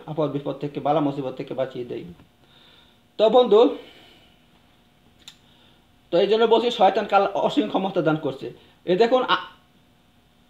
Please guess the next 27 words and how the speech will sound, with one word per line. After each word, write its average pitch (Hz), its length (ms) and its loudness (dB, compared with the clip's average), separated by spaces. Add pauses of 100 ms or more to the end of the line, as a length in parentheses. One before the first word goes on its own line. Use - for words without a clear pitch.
(200)
আয়ুব 233 240 6
আলাইহিস 151 240 4
সালাম, - 220 -10 (960)
সূরা 139 140 -4
স-, - 500 -12
সূরা 143 160 -4
সাদের 151 380 0
মধ্যে 151 260 -2
ঘটনা 147 380 -4
আছে, 160 300 -6
যে 143 120 -8
তিনি, 180 320 -6 (1600)
যে 190 320 -2 (360)
আয়ুব 233 260 6
আলাইহিস 233 160 2
সালাম 240 200 4
একটা 226 180 0
নবী, 208 540 2 (240)
এবং 185 240 0
তিনি 233 200 -2 (200)
বাদশা 170 380 2
ছিলেন, 175 360 0 (220)
বিশাল 196 420 2
বড় 208 180 -2
বাদশা 165 320 2
ছিলেন। 180 360 -4
তিনার 175 360 0